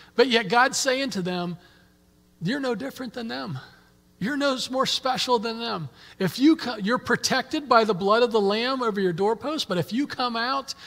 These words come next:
you will pay the same price as these Egyptians if you don't listen to me."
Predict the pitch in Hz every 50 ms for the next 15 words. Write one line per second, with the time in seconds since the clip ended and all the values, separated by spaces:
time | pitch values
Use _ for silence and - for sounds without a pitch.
0 | - - - - 180 233 285 302 285 277 269 - - - 254 277 277 254 240 214
1 | - - - - 247 254 269 285 285 277 - - - 285 269 233 180 156 165 156
2 | - - - - - - - - - - _ _ _ _ _ - - 190 180 196
3 | 220 196 190 208 170 147 - 247 254 247 - - - 151 139 135 143 139 131 -
4 | - - _ _ _ _ _ _ _ _ _ _ _ _ _ _ _ _ _ _
5 | _ - - 170 - 190 185 180 175 196 208 180 190 - - - 156 151 147 139
6 | - _ _ _ _ _ _ - - - 170 170 170 170 156 139